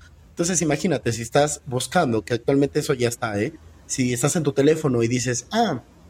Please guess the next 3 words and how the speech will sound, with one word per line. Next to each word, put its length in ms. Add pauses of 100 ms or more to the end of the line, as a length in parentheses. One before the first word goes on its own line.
(560)
quiero 520
comprar 680
un, 960